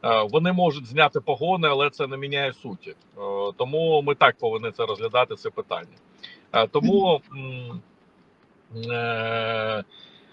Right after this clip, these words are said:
Speaker 1: е, я думаю, що кандидатів там все ж таки знайдуть, е, бажаючих будуть там, ну, багато там ресурсів все ж таки, багато хто там буде, м, е, лобіювати своїх кандидатів, там легше буде знайти.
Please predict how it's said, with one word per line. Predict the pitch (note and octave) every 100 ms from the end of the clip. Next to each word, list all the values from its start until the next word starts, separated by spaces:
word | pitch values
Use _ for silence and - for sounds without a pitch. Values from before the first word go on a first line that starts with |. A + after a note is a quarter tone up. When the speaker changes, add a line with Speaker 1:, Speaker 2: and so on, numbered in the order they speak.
| _ _ _
Speaker 1:
е, | B2+ B2 A#2
я | G3+
думаю, | G3 G#3 G3 F#3
що | - F3 D#3+
кандидатів | D3 F3 E3+ E3 F3+ - C#3+ - _
там | - D#3
все | -
ж | -
таки | - - C3+
знайдуть, | B2 C#3 G2 F#2+ A#2 - - _
е, | - A2 G#2+ G#2+ G#2+ G#2
бажаючих | A2 C3 E3+ D3+ B2+ - - A2+ G#2
будуть | B2 G#2+ G#2+ - -
там, | C#3+ D3 C#3+ _ -
ну, | A#2+ A2
багато | F#2 A2 C3+ C3 A2+
там | A2 G#2
ресурсів | G2+ F#3 F#3+ - D#3
все | - C#3
ж | -
таки, | C3+ -
багато | G2+ G#2 A2+ G#2 G#2 G2 -
хто | -
там | G2+ F#2+
буде, | G2 G2 F#2+ _ _ _ _ _ G#2+
м, | G2+
е, | G2+ G2 F#2+ F#2 -
лобіювати | A#2 B2+ A#2+ A#2 G#2+
своїх | G2+ A2+ G#2
кандидатів, | A#2+ A#2 B2 F3 -
там | - D3+
легше | B2 G2 -
буде | F2+ F#2 F2
знайти. | F2 F2